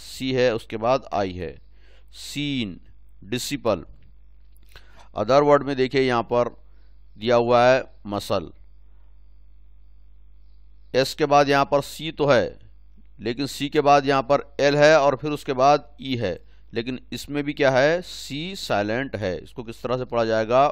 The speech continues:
मसल। रूल नंबर टू में देखिए, के से पहले सी हो तो सी साइलेंट होता है।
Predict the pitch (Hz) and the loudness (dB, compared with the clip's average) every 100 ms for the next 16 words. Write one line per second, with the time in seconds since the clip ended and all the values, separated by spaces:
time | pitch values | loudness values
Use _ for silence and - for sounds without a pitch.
0 | - 92 95 120 95 76 - - - - | -2 -10 -8 -6 -6 -8 -18 -20 -20 -20
1 | - - - - - - - - - - | -20 -20 -20 -20 -20 -20 -20 -20 -20 -20
2 | - - - - - - - - - - | -20 -20 -20 -20 -20 -20 -20 -20 -20 -20
3 | - - 117 131 135 139 143 139 139 131 | -20 -16 -8 -2 -2 -2 -4 -4 -6 -2
4 | 131 117 123 120 - - - - 147 160 | -2 -2 -6 -6 -10 -20 -20 -8 -2 -2
5 | - 165 156 139 127 127 131 131 135 - | -2 -2 -2 2 2 4 0 0 -6 -18
6 | - - 170 175 147 135 127 - 123 123 | -18 -14 -10 -2 0 0 -2 -6 -8 -10
7 | - 147 - 117 113 117 113 107 101 101 | -8 -10 -2 0 2 0 -2 -8 -8 -4
8 | 117 127 151 151 - 98 | 2 4 2 -2 -8 -8